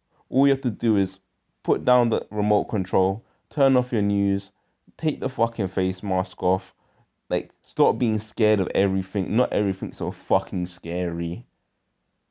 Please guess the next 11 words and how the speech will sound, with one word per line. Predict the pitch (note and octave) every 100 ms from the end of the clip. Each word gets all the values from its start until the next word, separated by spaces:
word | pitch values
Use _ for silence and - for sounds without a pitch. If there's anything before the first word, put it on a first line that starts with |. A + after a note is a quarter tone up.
| _ _ _ _
Okay? | - F#2 F#2+ E2+ E2+ - _
You |
don't | A#2+ A#2+
have | B2
to |
be | G#2+
scared | - - - G2 F#2+ F#2
of | -
everything. | E2+ E2+ F2 - F#2 F2 F2
Nothing | G#2 - G#2 -
is, | F#2+ F2+